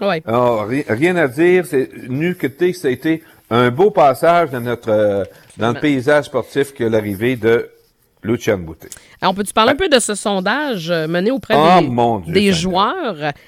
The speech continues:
Speaker 1: il y a beaucoup de choses intéressantes. Premièrement, les joueurs de la Ligue nationale placent Carey Price comme le meilleur gardien de la Ligue.
Speaker 2: Moi, ben, écoute,
Speaker 1: Es-tu
Speaker 2: là,
Speaker 1: d'accord ?
Speaker 2: euh, ben, en deuxième mo-, de, en deuxième moitié de saison, mais lorsqu'il a pris des choses en main,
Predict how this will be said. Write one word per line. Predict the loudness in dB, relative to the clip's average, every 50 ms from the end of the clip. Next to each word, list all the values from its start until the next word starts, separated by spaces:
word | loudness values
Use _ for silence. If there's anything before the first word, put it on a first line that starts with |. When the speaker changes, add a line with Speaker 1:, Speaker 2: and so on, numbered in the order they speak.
| -6 -4
Speaker 1:
il | 0 2
y | 2
a | 2
beaucoup | 0 -2 -4
de | -4
choses | -4 -2 -2
intéressantes. | -4 -4 -4 -4 -6 -6 -4 -4 -4 -4 -2
Premièrement, | -2 -2 0 0 0 0 -2 -4
les | -4 -4 -6 -6
joueurs | -4 -4 -4 -4
de | -4
la | -4
Ligue | -6 -4 -4 -4
nationale | -4 -4 -4 -4 -4 -2 -2 -4 -4 -6 -8 _ _ _ _
placent | -4 -2 -2 -2 -4
Carey | -4 -2 -2 -2 -2 -4
Price | -4 -4 -4 -4 -4 -4
comme | -4 -4 -2
le | -2 -2
meilleur | -2 -2 -2 -2 -2 -2 -2 -2 -2 -2 -4
gardien | -2 -4 -4 -4 -4 -8 -8 -6 -6 -6 -4
de | -2
la | -2 -2 -2
Ligue. | -2 -4 -8 -8 -10 -12 -14 -16 -16 -18 _ _ _ _ _ _
Speaker 2:
Moi, | -4 -2 -2 -2 0
ben, | -2 -2 -4 -4 -4 -8
écoute, | -12 -6 -2 0 0 0
Speaker 1:
Es-tu | 2 2
Speaker 2:
là, | 2
Speaker 1:
d'accord ? | 4 4 2 0 -2 -2 -6 -12 _ _ -10
Speaker 2:
euh, | -10 -10 -10 _ _ _ _ -6
ben, | -4 -4 -4 -2 -2
en | -4 -2 -2
deuxième | -2 -2 -4 -2 -2 -2 -4 -2
mo-, | -2 -4 -4
de, | -2 0 0 2 2 2 0 -2 -2
en | -4 -4 -2
deuxième | -2 -4 -4 -4 -4 -6 -4 -4
moitié | -4 -4 -4 -6 -10
de | -6
saison, | -4 -4 -2 -2 -2 -4 -4 -4
mais | -4 -4 -2
lorsqu'il | 0 0 0 0 -4 -4 -2 -2
a | -2
pris | -2 -4 -6 -6
des | -4 -4 -4
choses | -4 -4 -4 -4 -2 -4
en | -4 -4
main, | -4 -4 -4 -6